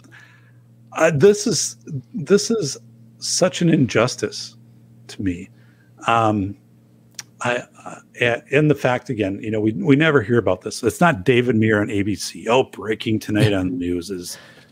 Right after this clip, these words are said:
this," you know, in the U S A, escalations with Ukraine or whatever, something.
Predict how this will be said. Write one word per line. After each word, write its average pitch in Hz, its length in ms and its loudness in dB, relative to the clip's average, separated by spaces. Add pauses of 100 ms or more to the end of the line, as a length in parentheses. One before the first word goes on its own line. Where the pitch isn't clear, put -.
(140)
this," 117 400 0
you 107 60 -2
know, 101 240 0
in 98 160 -4 (320)
the 110 100 -8
U 104 160 4
S 104 220 -4
A, 101 60 -6 (100)
escalations 123 680 0
with 110 160 -4
Ukraine 113 460 2
or 101 80 -6
whatever, 135 420 2
something. 110 380 -4